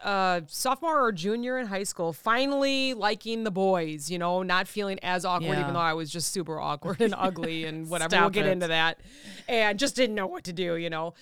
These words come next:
Speaker 1: So finally, I had someone that wanted to come over, bring a couple friends over, and I said, "Well, my dad is sleeping. It's Friday night. It's seven fifteen. My dad
Speaker 2: Yeah.
Speaker 1: is sleeping 'cause he worked Saturdays." I said, "We can sit out in the back," you know. And so we were sitting back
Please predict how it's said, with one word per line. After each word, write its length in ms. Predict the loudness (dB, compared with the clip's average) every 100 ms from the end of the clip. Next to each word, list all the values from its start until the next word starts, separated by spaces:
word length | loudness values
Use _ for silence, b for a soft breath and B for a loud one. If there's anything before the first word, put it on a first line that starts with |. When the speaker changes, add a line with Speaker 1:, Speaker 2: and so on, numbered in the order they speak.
| b 0
Speaker 1:
So 260 | 2 2
finally, 680 | 2 0 2 2 2 2 0
I 140 | 0
had 240 | 2 0 0
someone 300 | -2 -2 -2
that 120 | 0
wanted 180 | -2 -2
to 40 |
come 140 | -2
over, 160 | -2 -2
bring 160 | -2 -4
a 40 |
couple 200 | -2 -4
friends 260 | -2 -4 -4
over, 240 | -4 -4
and 80 | -6
I 80 | -6
said, 220 | -6 -6
"Well, 120 | -4
my 140 | -4
dad 280 | -2 2 2
is 100 | 2
sleeping. 640 | 0 0 2 2 2 0 -2
It's 160 | -4
Friday 360 | 0 2 2 4
night. 320 | 4 4 2
It's 140 | 0
seven 260 | 2 2 2
fifteen. 460 | -2 -4 2 2 4
My 140 | 4
dad 180 | 4 4
Speaker 2:
Yeah. 60 |
Speaker 1:
is 400 | 4 4 4 2
sleeping 180 | 2 -2
'cause 100 | -4
he 60 | -2
worked 280 | -2 -2 -2
Saturdays." 520 | 0 0 -2 -4 -8 b b b -6
I 40 |
said, 260 | -2 -2 -2
"We 100 | -6
can 180 | -4 -2
sit 200 | 2 4
out 160 | 4 2
in 60 |
the 60 | 0
back," 380 | 0 0 -4 -12 _ _ -4
you 100 | -2
know. 300 | 0 -2 -8 _ _ _ _ -4
And 160 | 0
so 80 | 4
we 100 | 4
were 80 | 4
sitting 300 | 2 0 0
back 380 | 2 2 2